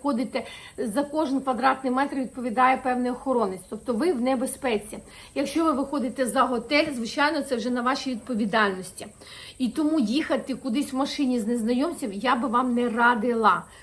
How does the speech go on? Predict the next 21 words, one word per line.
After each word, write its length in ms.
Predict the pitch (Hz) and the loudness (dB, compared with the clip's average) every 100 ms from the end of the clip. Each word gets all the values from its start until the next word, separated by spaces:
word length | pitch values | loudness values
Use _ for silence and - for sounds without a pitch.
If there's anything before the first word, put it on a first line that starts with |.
| - - - - - - | -20 -20 -20 -20 -16 -2
Може 300 | 247 277 254 | 2 2 2
бути 460 | 208 269 277 311 - | 0 0 -2 -6 -8
всяке. 640 | - - 254 220 - 165 208 - - - - - | -8 0 2 2 -4 -12 -12 -18 -20 -20 -20 -4
Якщо 420 | 247 - - 311 254 | -2 0 0 2 2
ви 120 | 247 | 2
їдете 480 | 226 220 220 226 233 | 0 -2 -2 0 4
разом 340 | 226 226 220 | 4 2 0
компанією 760 | 285 247 - 269 254 262 269 | 0 0 6 6 6 4 0
на 140 | 269 254 | 0 -2
дискотеку, 800 | 226 247 - 196 262 285 320 311 - - | -2 -4 -6 0 2 2 -2 -10 -12 -8
після 260 | 269 - | -6 -2
дискотеки 640 | 247 247 - 277 311 349 285 | -2 -2 -4 -4 -4 -4 -2
ви 120 | 247 208 247 233 - - | -2 0 -2 -2 -12 -12
повертаєтесь 600 | - 233 - 277 302 294 262 | -8 -2 4 4 2 -4 -4
назад 380 | 240 233 262 | 0 2 2
компанією. 600 | - 254 214 240 214 190 208 | 2 -2 4 4 4 2 0
Ні 260 | 226 254 | 2 2
з 160 | 214 196 | 0 4
яким 380 | 262 285 285 262 | 4 4 2 2
Ахметом 560 | 240 - 254 269 277 | 2 2 2 2 0
Мемедом 560 | 233 240 233 240 233 | 2 2 2 2 0